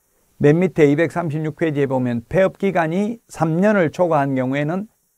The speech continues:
폐업 신고 전의 위반 행위로 인한 등록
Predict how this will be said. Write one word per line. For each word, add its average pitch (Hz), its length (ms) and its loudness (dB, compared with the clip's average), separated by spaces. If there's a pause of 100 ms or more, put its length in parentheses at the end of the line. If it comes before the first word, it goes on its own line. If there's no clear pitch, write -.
(580)
폐업 175 260 4
신고 175 300 0
전의 180 340 4
위반 147 260 8
행위로 151 300 4
인한 131 580 2 (1080)
등록 139 680 0